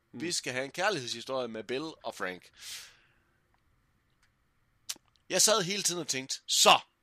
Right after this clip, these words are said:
Speaker 2: nu smutter Frank, ligesom i spillet. Han er blevet sur over,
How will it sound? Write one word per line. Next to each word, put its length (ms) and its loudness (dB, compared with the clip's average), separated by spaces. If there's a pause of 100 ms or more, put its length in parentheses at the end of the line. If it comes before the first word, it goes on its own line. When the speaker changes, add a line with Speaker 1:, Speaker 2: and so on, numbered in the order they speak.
(1000)
Speaker 2:
nu 260 -4
smutter 280 0
Frank, 460 -2 (300)
ligesom 440 2
i 40 -2
spillet. 400 -2 (400)
Han 160 2
er 40 2
blevet 240 -2
sur 320 2
over, 380 2